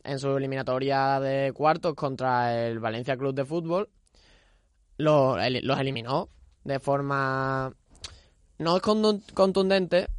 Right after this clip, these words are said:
debido a que el Granada les entregó el partido, como viene siendo habitual,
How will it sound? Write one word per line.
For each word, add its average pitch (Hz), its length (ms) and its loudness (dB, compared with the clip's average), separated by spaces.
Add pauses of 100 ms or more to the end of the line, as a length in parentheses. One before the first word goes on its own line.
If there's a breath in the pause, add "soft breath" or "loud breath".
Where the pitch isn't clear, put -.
(120)
debido 160 340 4
a 180 60 4
que 170 220 4
el 151 40 2
Granada 139 340 0
les 151 340 2
entregó 127 320 0
el 131 80 0
partido, 156 420 2
como 147 280 0
viene 135 240 -2
siendo 139 680 2
habitual, 143 520 2